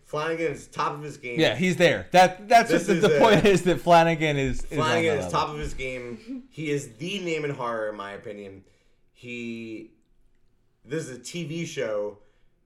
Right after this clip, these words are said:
Speaker 1: that I'll never forget, and I'll, I'll definitely go back and rewatch.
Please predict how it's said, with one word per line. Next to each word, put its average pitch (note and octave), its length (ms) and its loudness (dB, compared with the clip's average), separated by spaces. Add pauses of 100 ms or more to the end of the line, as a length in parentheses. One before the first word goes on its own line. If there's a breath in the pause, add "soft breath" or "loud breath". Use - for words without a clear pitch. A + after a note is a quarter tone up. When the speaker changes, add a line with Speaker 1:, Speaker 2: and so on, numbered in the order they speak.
(460)
Speaker 1:
that C3 160 -4
I'll D3+ 160 -4
never B2+ 240 -4
forget, G#2+ 460 -10
and G2+ 100 -12
I'll, G2 260 -10
I'll G2+ 200 -10
definitely G#2+ 680 -10 (100)
go A2 120 -6
back G2 240 -10
and F#2 100 -18
rewatch. F2+ 600 -14